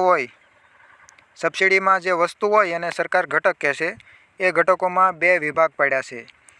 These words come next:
જેમાં વિભાગ એકમાં પાણીના ટાંકા,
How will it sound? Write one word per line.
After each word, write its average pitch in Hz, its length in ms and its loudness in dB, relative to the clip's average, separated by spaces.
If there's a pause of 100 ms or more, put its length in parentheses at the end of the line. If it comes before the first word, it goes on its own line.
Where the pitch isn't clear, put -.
(360)
જેમાં 170 420 0
વિભાગ 180 300 0 (160)
એકમાં 180 420 0 (560)
પાણીના 175 400 0
ટાંકા, 185 400 2